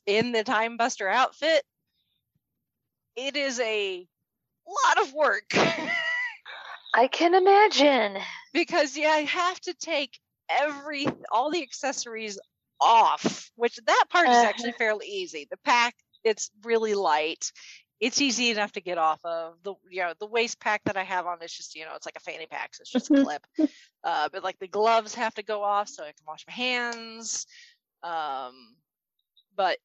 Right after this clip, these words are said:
Speaker 1: it's the jumpsuit.
Speaker 2: Uh, yeah.
Speaker 1: Is the, it's comfortable once it's on.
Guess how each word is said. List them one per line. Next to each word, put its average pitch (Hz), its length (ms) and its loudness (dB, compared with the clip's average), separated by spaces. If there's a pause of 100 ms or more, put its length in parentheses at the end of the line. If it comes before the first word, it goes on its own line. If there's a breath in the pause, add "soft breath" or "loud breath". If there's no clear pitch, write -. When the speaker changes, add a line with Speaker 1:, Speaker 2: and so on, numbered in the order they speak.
(120)
Speaker 1:
it's 226 280 -2
the 226 140 -4
jumpsuit. - 840 -8 (720)
Speaker 2:
Uh, 190 60 4
yeah. 170 600 6 (260)
Speaker 1:
Is 208 320 -4
the, 226 200 -8 (600)
it's 277 260 0 (120)
comfortable 370 920 2
once 294 340 -2
it's 175 260 -4 (180)
on. 247 220 2